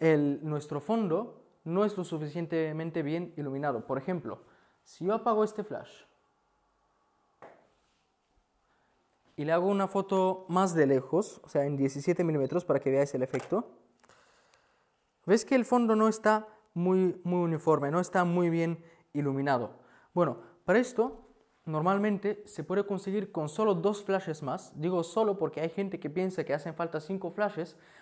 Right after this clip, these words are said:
para iluminar bien el fondo. Pues esto no es verdad. En realidad neces-, necesitamos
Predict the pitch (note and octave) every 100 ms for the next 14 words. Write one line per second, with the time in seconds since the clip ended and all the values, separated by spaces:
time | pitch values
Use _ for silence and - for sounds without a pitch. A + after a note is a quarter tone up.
0 | _ - C#3+ C3+ C#3 D#3 D3+ D#3+ D3 C3
1 | F#3+ F#3 C3+ - - _ - _ - C3+
2 | - - - E3 F#3 D#3+ C#3 E3 E3+ -
3 | - _ _ C#3+ C#3 C3+ C#3+ F3 F3 E3
4 | D3+ D3 D#3 C#3+ C#3+ F3 F#3+ G3